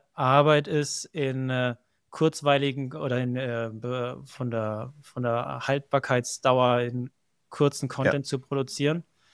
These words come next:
Speaker 1: Das heißt, wenn er irgendwie in Social Media sowieso nach einem Tag oder nach,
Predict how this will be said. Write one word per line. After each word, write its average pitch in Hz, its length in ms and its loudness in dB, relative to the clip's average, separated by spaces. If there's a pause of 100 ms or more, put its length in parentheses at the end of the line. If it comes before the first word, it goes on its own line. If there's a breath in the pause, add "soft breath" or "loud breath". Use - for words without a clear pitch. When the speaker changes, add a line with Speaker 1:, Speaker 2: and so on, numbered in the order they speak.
(200)
Speaker 1:
Das - 100 -12
heißt, 127 220 -2
wenn 127 120 0
er 131 100 4
irgendwie 131 280 2
in 131 100 2
Social 131 320 0
Media 123 160 0
sowieso 120 320 -2
nach 127 160 0
einem 131 100 -4
Tag 127 280 -2
oder 120 180 -4
nach, 117 180 -8